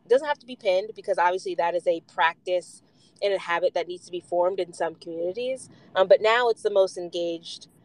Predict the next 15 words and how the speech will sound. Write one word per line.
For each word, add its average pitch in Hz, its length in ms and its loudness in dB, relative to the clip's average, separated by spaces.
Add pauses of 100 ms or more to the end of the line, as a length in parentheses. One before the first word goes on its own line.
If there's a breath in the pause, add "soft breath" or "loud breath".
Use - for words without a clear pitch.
(140)
or 175 140 2
now 190 180 0
it's 175 240 0
also 196 400 4
the 170 140 -4
most 175 260 -2
engaged 165 400 -10
messages. - 500 -6
So 175 320 0 (440 soft breath)
depending 220 320 4
on 196 240 4
how 190 340 6
many, 185 580 -6
uh, 175 420 -8
emoji 185 580 -2